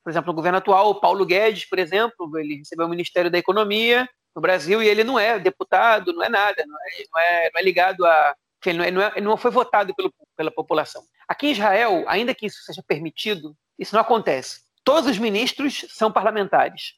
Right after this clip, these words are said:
né? É, é, isso acontece há décadas, que não tem um, nenhum ministro que não é parlamentar. É,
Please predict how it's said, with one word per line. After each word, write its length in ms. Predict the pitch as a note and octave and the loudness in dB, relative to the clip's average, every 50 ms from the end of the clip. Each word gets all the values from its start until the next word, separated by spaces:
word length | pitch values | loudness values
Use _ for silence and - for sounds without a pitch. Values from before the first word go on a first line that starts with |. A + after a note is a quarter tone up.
| _ _ _ - | _ _ _ -12
né? 180 | E3 E3 F3 F3 _ _ _ _ - | -8 -8 -8 -8 _ _ _ _ -4
É, 800 | - - F3+ E3+ E3+ - E3+ E3 D#3+ D#3 D3+ D3 D3 C#3+ C#3+ C3+ | 0 2 4 4 4 4 4 4 4 4 4 4 2 2 0 -2
é, 0 | - | -2
isso 180 | - F#3 - - | -4 -8 -6 -4
acontece 440 | - - E3 - A3 G#3+ - - F3 | -4 -4 -2 0 -2 -2 0 0 -2
há 140 | D#3+ D3 - _ _ _ | -2 -2 -6 _ _ _
décadas, 680 | _ D3+ G3 G3 F#3 - - C#3+ C#3 C#3 F3 E3+ - - | _ -2 0 0 0 -2 -6 -8 -8 -10 -12 -12 -14 -14
que 120 | - - | -14 -12
não 140 | D3+ D#3 D3+ | -12 -10 -6
tem 120 | - E3 E3 | -4 -4 -2
um, 200 | F#3 A3 A3 G#3 | -2 -2 -2 0
nenhum 240 | G3+ G3 G#3 B3 | 0 0 0 0
ministro 480 | B3+ B3+ G#3+ G3 G3 F#3 - - F3+ D#3 | -2 -2 -2 -2 -4 -4 -4 -6 -10 -8
que 120 | - F3 | -4 -4
não 120 | D#3 D#3 D#3 | -2 0 0
é 80 | D#3 | 0
parlamentar. 680 | - D#3 C#3+ D3 D#3+ E3+ F3 E3 - E3 D#3+ G3+ A#3+ - - _ _ _ _ - | 0 0 0 0 0 0 0 0 2 4 4 2 2 -2 -8 _ _ _ _ -6
É, 760 | F#3 E3 D3+ D3 D3 D3 C#3+ C#3 C#3+ C#3 C#3+ D#3 D#3+ G#3+ | -4 -2 0 0 0 -2 -2 -2 -2 -4 -4 -6 -8 -10